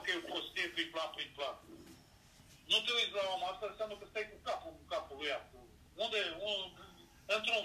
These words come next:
film artistic, câ-, câte prin planuri ai față de planul general, față de planul întreg? E mișcare acolo, depinde. Prin planul are o semnificație artistică, nu dai prin plan, uh, la orice formă. Nu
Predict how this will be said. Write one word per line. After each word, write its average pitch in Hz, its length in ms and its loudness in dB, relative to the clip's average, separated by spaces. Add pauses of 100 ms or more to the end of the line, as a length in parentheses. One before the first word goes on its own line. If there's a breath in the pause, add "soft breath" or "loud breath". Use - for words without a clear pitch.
film 247 160 8 (140)
artistic, 208 360 -4 (240)
câ-, 196 200 -6 (440)
câte 247 220 2 (100)
prin 190 220 6
planuri 175 360 2
ai 165 160 4
față 160 180 -2 (120)
de 147 60 0 (100)
planul 165 320 2
general, 151 240 4 (140)
față 156 220 -4
de 143 120 -10
planul 156 280 2
întreg? 147 200 -2 (120)
E 196 140 -2
mișcare 220 440 6
acolo, - 200 -12 (120)
depinde. 208 340 0 (100)
Prin 175 180 -4
planul 226 320 2
are 233 100 -4 (120)
o - 20 -4 (100)
semnificație 240 640 -4
artistică, - 460 -2 (100)
nu 202 100 -6
dai 208 180 2
prin 202 220 0
plan, 196 280 4
uh, 311 1200 0 (800)
la 151 140 6
orice - 200 0 (120)
formă. 147 300 -2 (840)
Nu 226 80 8